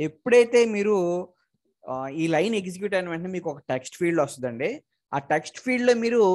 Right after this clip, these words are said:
ఏ డేటా అయితే ఎంటర్ చేశారో ఆ డేటా మీకు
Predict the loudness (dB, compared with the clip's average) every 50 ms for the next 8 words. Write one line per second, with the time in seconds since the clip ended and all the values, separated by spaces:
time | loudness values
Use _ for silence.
0 | 2 0 -2 -2 0 2 2 2 2 0 0 0 0 0 0 0 0 0 0 -2
1 | -6 -10 -8 -8 -8 -8 -8 -8 -10 -10 -8 -8 -8 -8 -8 -10 -10 -8 -6 -4
2 | -4 -4 -6 -8 -10 _ _ _ -6 -6 -4 -2 0 0 0 0 -2 -2 -4 -4
3 | -4 -4